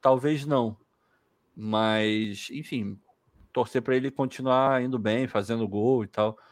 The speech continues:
Chutar é uma parada que a gente sabe que ele faz bem, porque ele já fez alguns gols que, de quem consegue chutar direito, tem, tipo, deslocando o goleiro, tem uma mínima ideia do que tá fazendo ali.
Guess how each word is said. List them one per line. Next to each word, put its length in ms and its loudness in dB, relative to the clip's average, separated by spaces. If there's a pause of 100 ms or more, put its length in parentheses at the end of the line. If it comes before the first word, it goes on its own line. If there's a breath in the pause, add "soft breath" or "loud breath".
(180 soft breath)
Chutar 400 6
é 40 10
uma 140 8
parada 320 8
que 80 -4
a 40 0
gente 140 -4
sabe 240 6
que 60 -2
ele 80 -4
faz 240 4
bem, 160 0
porque 140 -4
ele 80 -6
já 120 4
fez 220 -4
alguns 340 0
gols 340 0
que, 320 -4 (420 soft breath)
de 140 -8
quem 160 0
consegue 400 2
chutar 320 4
direito, 500 2
tem, 380 -2 (200 soft breath)
tipo, 300 -4
deslocando 580 2
o 20 0
goleiro, 600 6
tem 220 -2
uma 220 -2
mínima 340 0
ideia 260 4
do 80 0
que 80 -20
tá 100 2
fazendo 500 0
ali. 200 -4